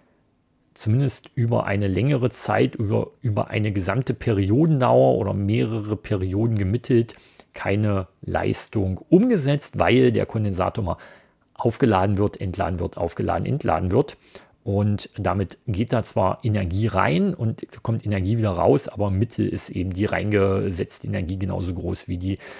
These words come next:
ähm, da rausgekommene Energie. Und das kann man sich auch ganz gut überlegen. Also wenn ich jetzt bei dem Kondensator hier genau das Gleiche mache, ich ne-, rechne U mal I, um die Leistung rauszubekommen, ja, dann habe ich ja hier so ein ansteigendes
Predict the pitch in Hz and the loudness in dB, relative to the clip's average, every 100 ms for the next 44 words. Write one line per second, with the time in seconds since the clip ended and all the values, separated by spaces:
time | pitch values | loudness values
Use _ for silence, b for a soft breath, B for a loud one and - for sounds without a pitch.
0 | B B - 104 104 98 95 135 123 - | B B -4 -2 0 2 4 2 0 -4
1 | 101 87 90 80 80 B B - 101 - | -2 -2 -4 -4 -6 B B -4 -4 -2
2 | 139 151 120 117 - 120 - 110 - 131 | 0 2 2 0 2 0 0 -4 -2 -4
3 | 113 107 101 131 - 104 98 107 120 110 | 0 2 2 2 0 -2 0 0 -2 -2
4 | - - 98 98 - 113 104 85 92 143 | -6 -4 -2 -2 -2 0 0 0 0 2
5 | 131 113 104 98 101 135 - - 95 - | 0 0 -2 0 2 2 0 -2 -2 -2
6 | 104 92 - - - - 101 - 117 - | -2 -2 -4 -6 -8 -6 -8 -4 -4 -2
7 | 123 - 135 147 107 95 - 131 202 269 | -4 -2 0 2 2 0 0 0 2 0
8 | _ _ _ _ _ _ _ _ _ - | _ _ _ _ _ _ _ _ _ -6
9 | - 113 104 87 107 - 127 90 98 - | 0 2 2 0 0 -2 -4 0 -2 -2
10 | 127 - 135 170 B B B B - 110 | -4 -2 0 0 B B B B -2 0
11 | 147 B B - 104 110 - _ _ _ | 0 B B -4 0 0 -4 _ _ _
12 | - 117 123 - 107 90 151 - - - | -8 -4 -2 0 0 4 2 2 -6 -4
13 | 110 101 _ - 123 151 - 156 156 160 | -4 -4 _ -8 -4 -4 0 2 4 2
14 | 165 165 - - | 2 0 -2 -6